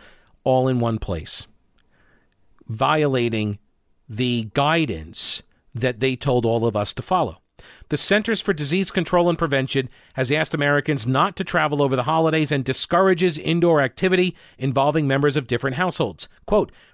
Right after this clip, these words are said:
"People who do not currently live in your housing unit, such as college students who are returning home from school for the holidays, should be considered part of different households." So they're telling families, when your kid comes home from college, if they're even allowed to go away to college at this point,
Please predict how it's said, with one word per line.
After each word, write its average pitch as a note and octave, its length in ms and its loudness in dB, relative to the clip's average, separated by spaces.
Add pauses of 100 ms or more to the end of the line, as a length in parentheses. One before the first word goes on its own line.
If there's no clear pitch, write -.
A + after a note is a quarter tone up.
(140)
"People G#3+ 320 0
who G3+ 140 2
do F3+ 180 2
not G3+ 240 0
currently F#3 380 0
live E3+ 160 2
in F3+ 60 2
your E3+ 120 2
housing E3 340 0
unit, G3 360 2 (200)
such - 240 -6
as C3 80 -4
college F#3 420 0
students G3+ 380 2
who F3+ 80 2
are D3+ 80 2
returning D#3 400 0
home D#3+ 300 0
from D3 240 -2
school E3 320 0
for F3 100 -2
the D3 100 -2
holidays, F3+ 520 2 (260)
should G#3 300 2
be A3 120 0
considered G3 500 0
part F#3 200 0
of D#3+ 160 -2
different D#3+ 300 -2
households." C3 420 -4
So G3 80 2
they're F#3+ 100 2
telling A3 420 0 (280)
families, F#3 500 0 (320)
when F3 140 0
your F3 120 2
kid A#3 260 -2
comes A3+ 220 -2
home A3+ 140 0
from F#3+ 200 -2
college, G3+ 480 2
if C#3+ 100 -2
they're C3+ 180 0
even C3+ 180 0
allowed C3 240 0
to B2 60 -2
go G#2+ 180 -2
away C3 320 4
to G3 80 -2
college G#3+ 400 2
at F#3+ 60 -10
this A3 140 -2
point, A3+ 260 -2